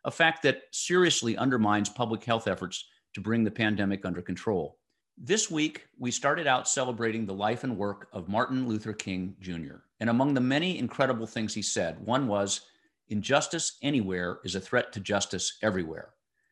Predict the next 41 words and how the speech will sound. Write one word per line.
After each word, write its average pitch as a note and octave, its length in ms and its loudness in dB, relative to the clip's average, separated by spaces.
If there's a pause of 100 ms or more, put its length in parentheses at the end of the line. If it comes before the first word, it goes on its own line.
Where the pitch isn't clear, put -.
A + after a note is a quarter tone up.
(300)
In B2+ 120 2
a A2+ 40 2
very F3+ 280 8
real E3 200 6
sense, A2 500 4 (440)
we C3+ 100 2
should F3+ 180 0
consider B2+ 460 2
what A2+ 180 4
it - 60 0
will C3+ 140 -2
take G2 320 0
to A2+ 60 -6
control G#2+ 420 2
the G2 100 0
pandemic. A2+ 680 2 (300)
And C3+ 140 4
I D3+ 80 8
would F#3+ 240 4 (260)
rephrase C3+ 520 6
this A2 200 4
with G#2+ 120 0
apologies G#2+ 600 4
to F#2+ 80 -4
Doctor G#2 280 4
Martin G#2 300 2
Luther F#2+ 240 -2
King. F2+ 380 -2 (640)
Failure D3+ 440 6
to B2+ 220 2
effectively A2 540 4
manage A2 400 4
covid G#2 400 2
anywhere E2 580 -4
is G#2 140 -2
a G#2 60 2
threat A#2+ 340 2
to A2 40 -2
managing F#2+ 440 2
covid F#2 420 -2 (160)
everywhere. F2+ 540 0